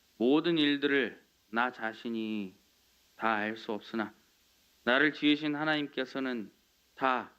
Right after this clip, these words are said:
이해하고 계시며 지금 내가 겪고 있는 이 고난도 다 하나님의 사랑과 선하신 순리 안에 있음을 믿고 그 순간과 같은 믿음대로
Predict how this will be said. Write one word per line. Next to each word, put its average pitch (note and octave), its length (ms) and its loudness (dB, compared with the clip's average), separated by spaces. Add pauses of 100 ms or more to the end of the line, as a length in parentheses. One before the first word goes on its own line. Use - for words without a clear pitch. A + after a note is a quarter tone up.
(120)
이해하고 B2 500 -4
계시며 G#2+ 640 -2 (640)
지금 D3 280 4
내가 C#3 260 2
겪고 C#3 360 0
있는 C#3 240 -2
이 C3 100 0
고난도 B2+ 560 0
다 A#2+ 460 2
하나님의 A#2 840 -4
사랑과 A2+ 720 -2 (360)
선하신 A#2 720 -2 (420)
순리 D3 420 2
안에 A#2+ 240 0
있음을 A2 560 -2
믿고 A2+ 420 0 (760)
그 C#3 120 6
순간과 F3 560 4
같은 D3 460 0
믿음대로 B2 520 -4